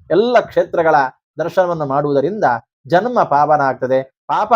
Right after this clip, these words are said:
ನಾಶ ಆಗ್ತದೆ. ವಿಶೇಷವಾಗಿ ಆಯಾಯ ಕ್ಷೇತ್ರಗಳ ಮಹಿಮೆಯನ್ನು ತಿಳ್ಕೊಂಡು ಬರಬೇಕು. ಆಗ ಧರ್ಮ ಜಾಗೃತಿ, ಭಗವದ್ಭಕ್ತಿ ಜಾಗೃತಿ ಆಗ್ತದೆ. ಇಂತಹ ಕ್ಷೇತ್ರಗಳ ಸ್ಮರಣೆಯನ್ನು ನಿರಂತರವಾಗಿ ಮಾಡಿಕೊಂಡು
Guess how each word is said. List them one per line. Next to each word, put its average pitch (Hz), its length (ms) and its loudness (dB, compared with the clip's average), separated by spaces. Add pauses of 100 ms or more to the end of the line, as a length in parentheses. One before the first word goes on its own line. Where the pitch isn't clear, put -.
ನಾಶ 151 260 0
ಆಗ್ತದೆ. 127 560 -2 (140)
ವಿಶೇಷವಾಗಿ 214 840 4
ಆಯಾಯ 170 600 4 (100)
ಕ್ಷೇತ್ರಗಳ 185 680 2
ಮಹಿಮೆಯನ್ನು 226 680 2
ತಿಳ್ಕೊಂಡು 220 420 4
ಬರಬೇಕು. 147 600 -2 (200)
ಆಗ 185 240 2 (520)
ಧರ್ಮ 202 300 0
ಜಾಗೃತಿ, 139 680 0 (180)
ಭಗವದ್ಭಕ್ತಿ 165 640 -2
ಜಾಗೃತಿ 139 360 -2
ಆಗ್ತದೆ. 131 680 -2
ಇಂತಹ 175 360 0
ಕ್ಷೇತ್ರಗಳ 151 500 -2
ಸ್ಮರಣೆಯನ್ನು 156 760 -4 (220)
ನಿರಂತರವಾಗಿ 160 1080 0 (200)
ಮಾಡಿಕೊಂಡು 131 680 -4